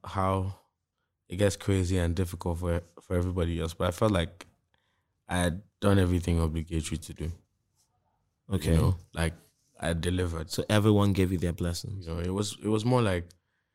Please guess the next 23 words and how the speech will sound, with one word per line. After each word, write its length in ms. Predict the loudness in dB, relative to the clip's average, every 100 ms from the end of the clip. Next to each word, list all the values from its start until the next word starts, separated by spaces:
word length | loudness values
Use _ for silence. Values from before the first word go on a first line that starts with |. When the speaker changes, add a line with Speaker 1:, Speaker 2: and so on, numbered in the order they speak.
| _ _ _ _ -14
Speaker 1:
I, 80 | -12 -6
I, 100 | -6 0
I 40 |
wouldn't 220 | 2 2 2
say 200 | 2 2
everyone, 500 | 2 2 2 0 -4
but 160 | -8 -6
the 60 |
people 240 | -4 -2 0
that 100 | 0
mattered. 380 | 0 -2 -6 -8 _ _ _ -8
Speaker 2:
Okay. 260 | -8 -2
Speaker 1:
<laughs> 460 | 0 2 2 6 8
You 120 | 8
feel 260 | 4 2 2
me? 120 | 2 -4 -8 -8 -10 -8
To 60 | 0
me, 240 | 8 10
it, 60 | 10 8 10
it 20 |
was 160 | 10 10
more 160 | 6
like, 240 | 6 2